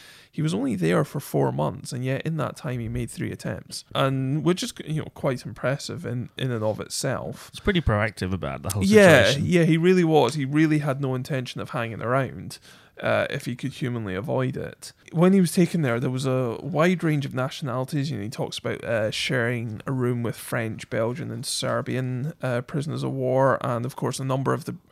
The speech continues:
Speaker 1: uh, those who were captured around Dunkirk, o-, who were often wounded at the time of Dunkirk.
Speaker 2: Yeah.
Speaker 1: Um, 'cause the priority was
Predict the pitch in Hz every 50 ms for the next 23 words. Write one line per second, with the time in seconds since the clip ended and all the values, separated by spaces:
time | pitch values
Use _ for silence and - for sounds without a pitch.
0 | - - 117 123 123 117 107 113 87 73 - - 113 - - - - 131 110 -
1 | - - - - - - - 135 117 113 117 107 - - - - 92 - 139 -
2 | - 139 98 - - - - _ _ - - - - - - - - - 131 117
3 | 117 117 113 113 - - - - - - 123 160 165 156 139 131 117 - - -
4 | - - - - 92 85 92 107 - - 98 90 82 - - - 117 117 - _
5 | - - - _ _ _ - - 117 101 - - - _ - - - 131 123 110
6 | 110 107 - 147 123 117 - - - - - 104 98 95 - - - - 127 120
7 | 101 92 90 98 - -